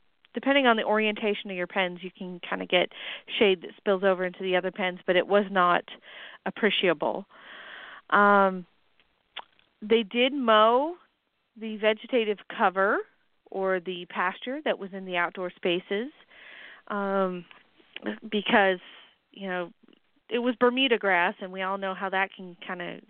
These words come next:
grow aggressively. Um, chickens didn't necessarily keep it down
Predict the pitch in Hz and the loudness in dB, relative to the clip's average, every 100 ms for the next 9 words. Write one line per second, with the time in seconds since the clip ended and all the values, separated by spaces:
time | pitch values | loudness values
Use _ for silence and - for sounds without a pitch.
0 | - 196 196 180 - 185 185 196 180 160 | -8 2 4 4 0 2 2 2 -6 -8
1 | 156 175 - - - - - - 185 170 | -8 -8 -12 -14 -14 -14 -16 -10 -6 -4
2 | 160 160 - - 202 190 185 202 185 185 | -6 -10 -6 -4 -2 -6 0 2 2 -2
3 | - _ - 185 175 196 185 175 180 - | -10 _ -6 -6 -6 -4 2 2 2 0
4 | 202 - - 202 180 165 160 | -4 -4 0 4 4 4 -2